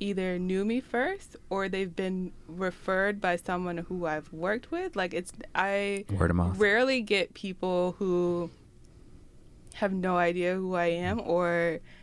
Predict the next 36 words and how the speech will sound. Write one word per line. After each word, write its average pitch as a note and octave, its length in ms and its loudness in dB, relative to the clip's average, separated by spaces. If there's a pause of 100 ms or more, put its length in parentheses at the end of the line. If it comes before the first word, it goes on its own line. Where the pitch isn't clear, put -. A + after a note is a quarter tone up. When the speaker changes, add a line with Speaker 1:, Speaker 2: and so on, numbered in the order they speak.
(160)
Speaker 1:
no F#3 360 2
idea E3+ 540 4
of, E3 80 -4
like, D#3 220 0
who F#3+ 280 0
I've D#3+ 200 0
worked D3+ 240 -4
with. - 260 -6 (240)
Speaker 2:
Yeah. F2+ 160 4
Speaker 1:
Like, - 240 0 (380)
almost G#3 300 4 (120)
all F#3+ 200 6
of F3+ 60 -2
my E3+ 160 2
clients E3 400 -4
are E3 100 0
word E3 220 2
of F3 120 -2
mouth. F3+ 420 2
And G3 200 -2
so F3+ 540 0
Speaker 2:
Mm-hmm. - 460 -20
Speaker 1:
for F#3+ 160 0
me, B3+ 580 4
I'm G#3 200 0
like, G3 300 -4
"Cool, B3 400 6
this F#3 200 -2
is G3 160 2
great." G3 400 2
You F#3+ 200 -2
know, G3 500 4
like, F3 260 0
how E3 340 2
I E3 180 2
work. G3+ 560 2